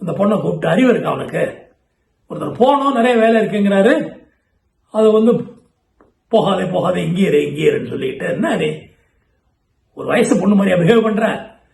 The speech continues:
அப்படின்னு அட்ராக்ஷன் அந்த கிழவர்கிட்ட உனக்கு, ஆ? "We don't understand this"-ன்னு சொல்லி தனியா ரூம்ல கடிந்து கொள்ள, கூடவே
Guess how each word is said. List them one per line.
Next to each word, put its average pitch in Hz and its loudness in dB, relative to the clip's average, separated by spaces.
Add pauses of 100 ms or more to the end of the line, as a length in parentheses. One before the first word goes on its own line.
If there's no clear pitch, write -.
(140)
அப்படின்னு 285 2
அட்ராக்ஷன் 254 -2
அந்த 220 2
கிழவர்கிட்ட 220 2
உனக்கு, 226 0
ஆ? 339 2 (960)
"We 220 -8
don't 220 4
understand 190 -6
this"-ன்னு 156 -8
சொல்லி 180 -8
தனியா 175 -4
ரூம்ல - -6 (440)
கடிந்து 214 4
கொள்ள, 226 0 (640)
கூடவே 247 0